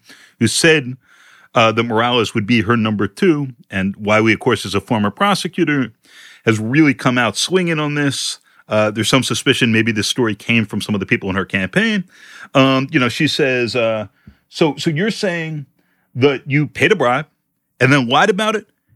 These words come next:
and you're the victim here? Interesting." So as time is running short, you know, uh, uh, people are starting to take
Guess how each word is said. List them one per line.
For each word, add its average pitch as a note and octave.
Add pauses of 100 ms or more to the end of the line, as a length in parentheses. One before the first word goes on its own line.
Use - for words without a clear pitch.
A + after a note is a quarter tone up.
and B2
you're G#3
the C#3+
victim A2
here? F#2 (500)
Interesting." A#2 (500)
So C#3 (220)
as A#2+
time C#3+
is B2
running C3+
short, B2
you A#2
know, G#2+
uh, G#2+
uh, A2
people -
are G2+
starting G#2
to F#2+
take G2+